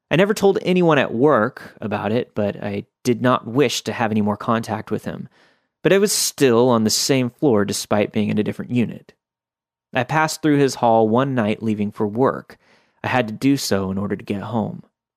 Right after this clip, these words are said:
He was off work that night, but I stopped in at the nurse's station to say hi and bye to some of the nurses I used to work with. There was a large note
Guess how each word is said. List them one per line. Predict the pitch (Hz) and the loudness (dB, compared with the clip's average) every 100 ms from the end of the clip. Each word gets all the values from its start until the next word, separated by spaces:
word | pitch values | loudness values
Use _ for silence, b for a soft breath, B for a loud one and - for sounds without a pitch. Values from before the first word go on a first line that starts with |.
| _ | _
He | - | 0
was | 190 196 | 4 4
off | 151 151 156 | 4 2 2
work | 170 165 | 0 0
that | 104 - | -6 -6
night, | - - - | -12 -14 -10
but | 107 | -4
I | 107 | -4
stopped | - - 160 156 - - | -2 -2 2 2 0 -2
in | 120 | -2
at | 113 | 0
the | 107 | -2
nurse's | 110 123 143 110 101 | 0 0 -2 -6 -8
station | - 110 104 - 107 107 | -6 -6 -6 -6 -6 -6
to | |
say | - 110 | -2 -2
hi | 107 117 104 104 123 b b b b | 0 -2 -2 -2 -4 b b b b
and | 120 110 104 | 0 0 2
bye | 147 113 101 - | 2 2 -2 -8
to | 110 | -8
some | 101 117 110 | -4 -2 -2
of | 104 | -2
the | 104 | -4
nurses | 104 101 - 101 107 - | -2 -4 -6 -10 -10 -12
I | - | -12
used | - 113 - | -8 -8 -2
to | 123 | 0
work | 127 - | 0 -2
with. | - - _ _ _ _ _ _ _ _ - | -20 -20 _ _ _ _ _ _ _ _ 0
There | 135 | 2
was | 160 | 4
a | 139 | 2
large | 117 127 156 117 | 4 2 0 0
note | 104 95 92 | -2 -2 -6